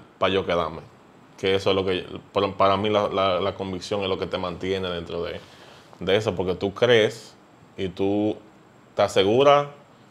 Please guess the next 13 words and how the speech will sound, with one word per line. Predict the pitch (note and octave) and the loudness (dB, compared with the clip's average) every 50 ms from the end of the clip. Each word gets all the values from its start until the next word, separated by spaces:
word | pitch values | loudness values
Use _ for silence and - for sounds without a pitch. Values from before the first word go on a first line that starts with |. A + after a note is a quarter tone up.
| _ _ - | _ _ -12
y | G2+ F#2+ | -10 -8
tú | F2+ - G2+ G#2 G#2+ A2 | -4 -2 0 2 2 2
investigas, | A2 G#2+ G#2 G#2 F#2+ F2+ A2+ B2 C#3+ C#3 C#3+ C#3 - - | 2 2 2 2 2 4 2 2 4 4 4 2 2 0
y | A2+ | -4
tú | G#2 A2+ | -4 -2
estás | G2+ A#2 A2+ - | 0 0 0 0
cien | - A#2 C3 C3+ | -2 -2 0 0
por | C#3 C#3+ | 0 0
ciento | C#3 C3+ C3+ | 0 0 0
seguro | C#3+ C3 A#2 A#2 A2+ G#2 G2+ F#2+ | 0 2 2 2 2 2 0 0
que | - G2 G2 | 0 0 0
lo | G2 G2+ G2 F#2+ - | 2 0 -2 -2 -2
que | - F#2+ F#2+ F#2+ F#2+ F#2+ | -2 0 0 0 0 -2